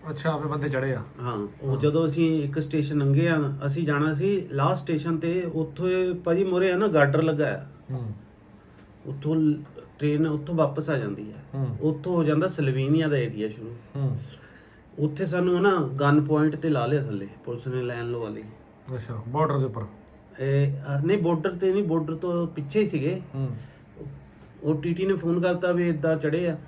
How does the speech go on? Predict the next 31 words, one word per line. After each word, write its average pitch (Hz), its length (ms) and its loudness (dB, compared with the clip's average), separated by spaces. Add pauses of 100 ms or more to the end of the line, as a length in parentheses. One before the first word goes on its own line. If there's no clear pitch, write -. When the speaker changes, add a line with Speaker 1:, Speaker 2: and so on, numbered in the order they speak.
(120)
Speaker 1:
ਹੂੰ। - 760 -14
Speaker 2:
ਸਾਨੂੰ 165 380 2
ਗਨ 156 200 6
ਪੁਆਇੰਟ 160 300 0
ਤੇ 170 100 -4
ਲਾ 151 200 2
ਲਿਆ 160 200 2
ਥੱਲੇ 143 280 0
ਵੀ, 139 300 2 (840)
"ਤੁਸੀਂ 151 840 2 (180)
ਕੀ 151 140 2
ਕਰਨ 147 240 2
ਚੱਲੇ 135 240 2
ਆ?" 135 60 2
ਅਸੀਂ 175 120 0
ਕਿਹਾ 170 160 4
ਵੀ, 165 200 4
"ਅਸੀਂ 143 160 -2
ਸਲੋਵੇਨੀਆ 139 520 2
ਚੱਲੇ 107 240 -4
ਆ।" 120 60 -10 (240)
Speaker 1:
ਹੂੰ। 131 120 -6 (1500)
Speaker 2:
ਉਹ 135 100 -4
ਕਹਿੰਦਾ, 170 220 2
"ਟ੍ਰੇਨ 139 300 4
'ਚ 135 60 4
ਨਹੀਂ 117 200 -2
ਜਾਣਾ," 107 340 -8
ਪੁਲਿਸ 117 220 -8
ਵਾਲੇ 113 220 -6
ਕਹਿੰਦੇ। 113 200 -8